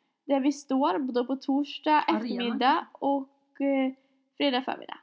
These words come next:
Speaker 1: Och hänger med er.
Speaker 2: Woho!
Speaker 1: Svarar på frågor. Om man som företag har mer frågor om hur man annonserar.
Speaker 2: Det är
Speaker 1: Är det
Speaker 2: bara att
Speaker 1: perfekt
Speaker 2: komma.
Speaker 1: tillfälle? Ja.
Speaker 2: Mm. Ni är så
Speaker 1: Eller så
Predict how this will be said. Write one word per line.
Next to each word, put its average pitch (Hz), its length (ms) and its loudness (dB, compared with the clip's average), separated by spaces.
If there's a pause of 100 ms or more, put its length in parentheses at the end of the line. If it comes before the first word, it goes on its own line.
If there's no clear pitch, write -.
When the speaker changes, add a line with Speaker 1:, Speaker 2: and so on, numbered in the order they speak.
(1200)
Speaker 1:
Och 277 140 0
hänger 320 420 0
med 349 220 -2
er. 349 400 0 (200)
Speaker 2:
Woho! 415 200 2
Speaker 1:
Svarar 466 240 6
på 480 240 2
frågor. 330 840 4 (260)
Om 302 140 0
man 311 140 4
som 311 160 0
företag 311 720 2 (160)
har 311 140 4
mer 285 180 0
frågor 294 360 0
om 247 140 -2
hur 254 80 -2
man 240 140 -6
annonserar. 269 1040 2 (200)
Speaker 2:
Det 311 80 -4
är 330 140 0
Speaker 1:
Är 285 40 4
det 294 60 4
Speaker 2:
bara 403 200 6
att 254 60 4
Speaker 1:
perfekt 320 200 2
Speaker 2:
komma. 233 240 4
Speaker 1:
tillfälle? 294 380 2
Ja. 320 260 6
Speaker 2:
Mm. 285 260 0 (480)
Ni 349 100 -6
är 320 40 -6
så - 140 -10
Speaker 1:
Eller 330 160 6
så - 60 4